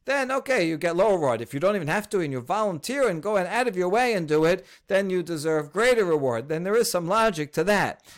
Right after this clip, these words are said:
Uh, but it's also human nature that if you have to do something, then you don't want to do it, right? If you give a kid a book and says, you know, as schoolwork and says you have to write a report on it and you have to for school, they don't want to read the book.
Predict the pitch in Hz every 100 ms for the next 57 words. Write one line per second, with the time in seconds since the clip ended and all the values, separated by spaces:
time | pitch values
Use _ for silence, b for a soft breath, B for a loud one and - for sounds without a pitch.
0 | - 165 160 170 240 180 - 165 - 233
1 | 240 214 185 151 185 175 185 214 208 147
2 | 135 135 190 175 160 B B 160 - 143
3 | 190 196 180 139 139 - 117 117 127 151
4 | 151 139 139 - 123 120 113 110 98 101
5 | B _ 165 175 - - 139 190 156 -
6 | 214 151 B B 147 156 208 151 139 180
7 | 170 160 165 139 139 143 - - 262 277
8 | 170 131 - 135 131 180 165 180 190 170
9 | 156 127 - 247 285 226 165 131 110 B
10 | - 151 185 220 202 160 151 - 180 175
11 | 170 131 147 143 131 127 120 107 104 101
12 | -